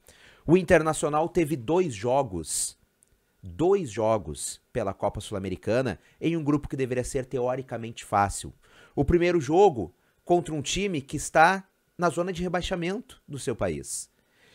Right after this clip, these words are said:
E o segundo jogo contra um time fundado há pouco tempo, que está em nono de doze times na principal divisão do seu país. E o Inter não consegue se impor. É o mesmo Inter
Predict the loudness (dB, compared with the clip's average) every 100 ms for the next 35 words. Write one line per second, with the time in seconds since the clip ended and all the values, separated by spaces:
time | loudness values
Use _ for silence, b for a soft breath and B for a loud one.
0 | b 2 2 2 -2 -4 2 6 6 4
1 | -4 -4 -4 -6 -4 -4 -4 -4 -6 _
2 | _ _ -8 0 4 4 2 2 0 0
3 | 0 0 -2 -6 -10 b b b -8 -6
4 | 2 2 4 4 6 6 0 -6 _ _
5 | -6 -4 0 0 0 -6 -6 -6 -4 -4
6 | -6 -8 -8 -6 -6 -6 -4 -4 -6 -8
7 | -8 -10 -14 -10 -10 -12 -18 -18 _ _
8 | _ _ _ _ -6 -2 -2 -2 -2 -2
9 | -4 -10 -12 -8 -8 -8 -12 -12 -4 -2
10 | -2 -8 _ _ _ _ b b 2 4
11 | 6 8 8 6 -2 -2 -4 -2 -2 -2